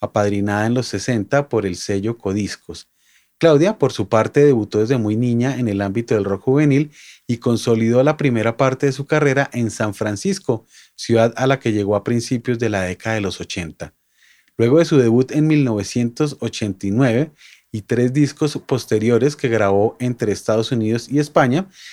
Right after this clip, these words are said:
la cantante regresó de nuevo a Colombia en dos mil dos. Un par de años más tarde, junto a músicos de Puerto Candelaria y el saxofonista Antonio Arnedo, editó Majagua, disco que recorre los cuatro puntos cardinales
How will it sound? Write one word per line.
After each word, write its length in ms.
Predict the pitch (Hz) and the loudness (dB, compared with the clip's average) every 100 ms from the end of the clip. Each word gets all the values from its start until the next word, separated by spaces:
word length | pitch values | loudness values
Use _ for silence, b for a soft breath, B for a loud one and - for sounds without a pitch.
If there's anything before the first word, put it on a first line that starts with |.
| B B | B B
la 120 | 127 | 0
cantante 420 | 127 120 135 139 | 2 2 2 2
regresó 380 | 180 170 131 107 | 2 2 2 2
de 100 | 120 | 0
nuevo 160 | 143 143 | 2 0
a 80 | 143 | 2
Colombia 400 | 120 110 117 135 | 0 2 2 0
en 100 | 123 | 0
dos 200 | 98 101 | -2 -2
mil 220 | 107 107 | -2 -2
dos. 300 | 90 - - b b b b | -4 -6 -14 b b b b
Un 140 | 117 | -10
par 240 | 113 127 135 | 2 4 6
de 100 | 143 | 4
años 280 | 135 147 | 4 4
más 180 | 147 143 | 2 2
tarde, 320 | - 123 120 | 2 2 2
junto 320 | 156 127 110 107 | 0 -2 -2 -2
a 60 | |
músicos 520 | 104 107 123 117 139 123 | -2 -2 -4 -2 0 0
de 80 | |
Puerto 340 | 113 101 95 95 | -2 -4 -4 -6
Candelaria 680 | 98 95 98 123 113 143 147 b b _ | -4 -2 4 4 4 0 -2 b b _
y 80 | 117 | -2
el 80 | 101 | -2
saxofonista 880 | - 98 98 - 101 110 - 151 - | -4 -4 -6 -4 -4 -4 -2 -2 -2
Antonio 540 | 110 90 113 113 131 | -6 -4 -2 0 0
Arnedo, 360 | 156 147 123 175 B B B | 0 2 0 -2 B B B
editó 580 | - 113 107 104 156 202 | -2 0 0 2 0 0
Majagua, 680 | 110 104 87 - 95 87 82 - _ | -4 -4 -2 0 -2 -2 -8 -12 _
disco 380 | 117 165 156 196 | -2 -2 0 0
que 120 | 196 | 2
recorre 440 | 196 196 180 160 170 | 0 2 2 4 2
los 220 | 123 - | 0 -2
cuatro 420 | - 123 120 139 | -2 0 0 -2
puntos 320 | 143 135 143 | 0 -2 -2
cardinales 640 | - 135 147 139 117 131 | -2 0 2 2 0 -2